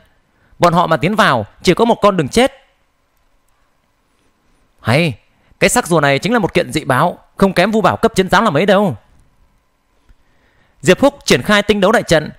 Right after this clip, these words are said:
đem cái xác rùa đưa vào trong trận, lập tức đưa cho Tống Cao Đức rồi nói: "Cái xác rùa này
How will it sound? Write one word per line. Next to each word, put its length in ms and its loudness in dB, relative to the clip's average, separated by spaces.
đem 220 2
cái 100 -2
xác 140 -2
rùa 280 0
đưa 260 2
vào 100 0
trong 160 -2
trận, 340 -2
lập 240 0
tức 180 0
đưa 140 2
cho 140 0
Tống 200 0
Cao 120 2
Đức 160 -2
rồi 120 0
nói: 280 0
"Cái 200 0
xác 160 -2
rùa 120 0
này 220 -2